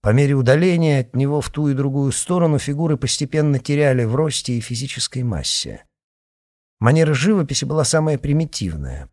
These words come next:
Пропорции не соблюдены, тени не наложены, как будто свет падает равномерно из каждой точки окружающего пространства.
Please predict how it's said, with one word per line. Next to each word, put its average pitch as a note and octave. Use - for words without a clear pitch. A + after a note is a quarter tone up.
Пропорции B2+
не G#2+
соблюдены, G#2+
тени D3
не F#2+
наложены, A#2
как A2+
будто C#3+
свет E3+
падает C#3+
равномерно C3
из A2+
каждой C3
точки -
окружающего A#2
пространства. D2